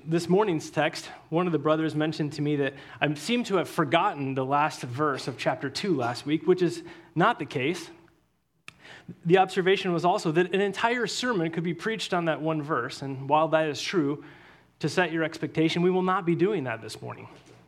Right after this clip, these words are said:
We'll make our way through, through verse five of chapter three today. Another commentary was,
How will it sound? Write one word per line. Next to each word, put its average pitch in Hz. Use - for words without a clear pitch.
We'll 175
make 214
our 196
way 170
through, 160
through 170
verse 190
five 151
of 143
chapter 175
three 202
today. 135
Another 175
commentary 165
was, 160